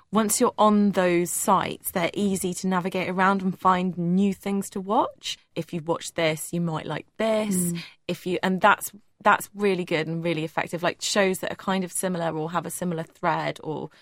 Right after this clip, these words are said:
Speaker 1: people have both liked these, and that enables you to find more shows and watch them.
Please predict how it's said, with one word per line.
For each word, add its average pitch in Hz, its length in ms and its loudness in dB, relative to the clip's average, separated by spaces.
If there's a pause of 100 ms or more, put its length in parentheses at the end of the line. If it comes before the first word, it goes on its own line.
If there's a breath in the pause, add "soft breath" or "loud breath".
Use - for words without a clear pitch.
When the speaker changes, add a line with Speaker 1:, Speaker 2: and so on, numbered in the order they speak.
(200 soft breath)
Speaker 1:
people 170 220 -4
have 165 100 -8
both 160 240 -2
liked 156 200 -4
these, 170 180 0
and 180 120 -2
that 175 220 4
enables 180 400 -2
you 170 80 -8
to 175 80 -18
find 165 580 -4 (340)
more 175 260 0
shows - 560 -2
and 147 360 -8
watch 165 400 -6
them. 165 380 -6